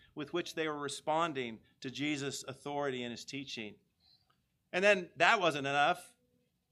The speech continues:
He controlled the evil spirits. He cast out demons. And they were amazed.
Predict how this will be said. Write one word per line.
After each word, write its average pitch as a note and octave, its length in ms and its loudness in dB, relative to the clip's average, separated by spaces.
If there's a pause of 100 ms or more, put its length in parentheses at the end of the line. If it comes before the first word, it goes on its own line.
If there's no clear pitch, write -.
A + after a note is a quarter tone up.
(100)
He A3+ 100 -4
controlled D#3 520 4
the D#3 100 2
evil D#3 240 2
spirits. E3+ 440 2
He D3 80 -2
cast E3+ 440 2
out D#3 260 4
demons. D3 640 0 (2000)
And B2 120 -4
they C3 80 0
were B2 140 0
amazed. A2+ 760 -6